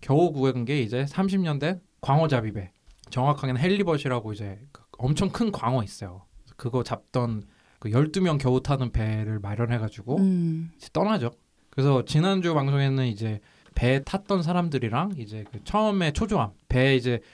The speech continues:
Speaker 1: 그 미신을 조금 조금씩 믿기 시작하면서 가고,
Speaker 2: 거꾸로
Speaker 1: 그다음에
Speaker 2: 뒤집어서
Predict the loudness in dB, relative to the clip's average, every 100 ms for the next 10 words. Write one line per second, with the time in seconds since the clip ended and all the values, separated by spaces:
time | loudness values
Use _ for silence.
0 | _ -6 0 2 2 2 2 0 -2 0
1 | -2 -2 -4 -6 -6 -4 -4 -2 -4 -2
2 | -2 -2 0 0 2 4 4 4 4 2
3 | 2 2 0 0